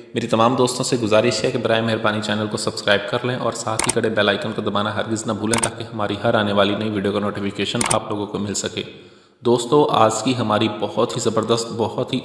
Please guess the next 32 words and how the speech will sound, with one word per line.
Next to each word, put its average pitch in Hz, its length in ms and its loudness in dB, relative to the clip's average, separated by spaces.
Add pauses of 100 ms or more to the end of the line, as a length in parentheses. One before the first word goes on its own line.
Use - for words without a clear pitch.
आला 110 260 0
प्रोडक्ट 104 500 -4
है। 127 140 -4
ऐसी 123 280 -8
तमाम 104 400 -2
तर 107 120 -2
लड़कियाँ 113 500 -4 (360)
जो 117 100 4
शादी 113 300 2
से 120 200 -2
पहले 110 300 -2
अपने 110 240 -6
कवारेपन 104 480 2
को 101 180 2
गवा 101 320 2
चुकी 120 260 -2
हैं, 120 180 -2 (500)
उनके 139 260 0
लिए 123 200 2
ये 120 140 0
प्रोडक्ट 107 460 0
है। 123 140 0
ये 110 220 -2
है 127 160 0 (560)
रीब्लीडिंग 120 640 4
कैप्सूल। 98 560 0
जी 117 240 2
हाँ, 101 180 -2 (400)
ये 127 140 2
rebreeding 123 580 2
capsule 113 480 0
है। 127 180 -2